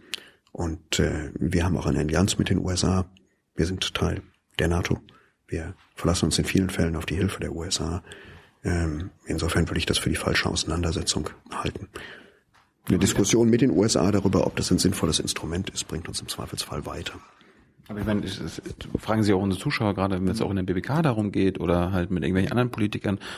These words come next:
Speaker 2: okay, bei den völkerrechtswidrigen, ähm, Aktionen der Russen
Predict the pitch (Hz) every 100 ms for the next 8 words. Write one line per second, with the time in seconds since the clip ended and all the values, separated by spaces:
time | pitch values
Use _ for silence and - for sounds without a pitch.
0 | - 110 120 101 101 101 120 120 107 98
1 | 104 107 101 104 - 107 107 104 104 104
2 | - - - - - 104 101 98 98 101
3 | 98 - - - 120 95 147 151 170